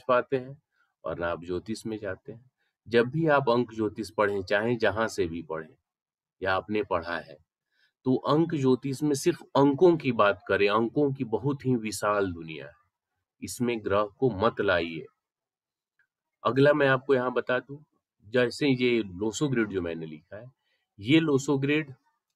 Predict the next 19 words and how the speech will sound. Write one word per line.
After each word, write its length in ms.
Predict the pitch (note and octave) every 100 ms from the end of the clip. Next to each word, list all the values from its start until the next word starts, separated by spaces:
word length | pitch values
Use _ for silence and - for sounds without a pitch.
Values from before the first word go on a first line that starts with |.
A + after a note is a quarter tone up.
| -
स्टैटिक 580 | C3 - D3 C3+ E3
लोसो 320 | C3 G#2 G2 F#2
ग्रिड 300 | E2 D#2+ D2+
है, 80 | - _ -
यानी 260 | F#2+ G2+ A2
आपके 300 | G#2 - B2
बर्थ 360 | G#2+ G#2+ G#2+
डिटेल्स 460 | G2 F#2 F#2+ F#2+ -
के 80 | F#2
अनुसार 400 | F2 E2 E2+ D2+
बनेगा, 420 | D#2 D2 C2+ - - _ _ _ -
जबकि 280 | A2+ - C3+
एक 120 | C3+
डायनामिक 580 | G#2+ A2 A2+ A#2+ B2+ D3 - -
लोसो 360 | G2+ A2+ -
ग्रिड 280 | G#2+ G#2+ G#2+
भी 80 | G2+
होता 240 | G2+ F#2+
है, 60 | G2+